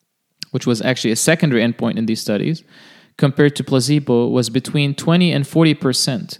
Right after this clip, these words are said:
depending on the studies. The primary outcome in a lot of these studies were cardiovascular events, which were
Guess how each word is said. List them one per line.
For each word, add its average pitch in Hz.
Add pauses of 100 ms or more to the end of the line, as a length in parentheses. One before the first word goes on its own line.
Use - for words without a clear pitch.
depending 127
on 113
the 113
studies. - (680)
The 139
primary 185 (100)
outcome 131
in 127 (180)
a 135
lot 131
of 117
these 117
studies 131
were 131
cardiovascular 147
events, 110
which 143
were 147